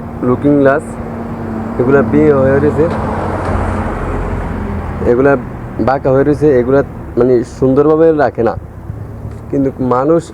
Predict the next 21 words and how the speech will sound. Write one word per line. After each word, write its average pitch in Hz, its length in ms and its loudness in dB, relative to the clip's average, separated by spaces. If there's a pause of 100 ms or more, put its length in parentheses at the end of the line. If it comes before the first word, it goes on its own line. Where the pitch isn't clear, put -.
এই 147 140 6 (380)
গাড়িটা 127 320 4
যে 139 160 4 (100)
চালায়, 139 380 2 (420)
এই 131 120 6
মানুষটা 131 360 4
কিন্তু 147 180 6 (100)
অনেক 127 240 4
ভদ্র, 113 280 2 (1080)
আর 104 160 0 (580)
এই 147 220 6 (140)
গাড়িটা 135 400 4
যে 143 180 4
চালায় 139 300 2 (100)
সে - 160 -6
কিন্তু 131 200 2 (180)
অভদ্র, 101 300 0 (800)
তার 113 180 0
গাড়িটাও 127 480 2
অভদ্র 117 300 0 (180)
হয়ে 120 160 2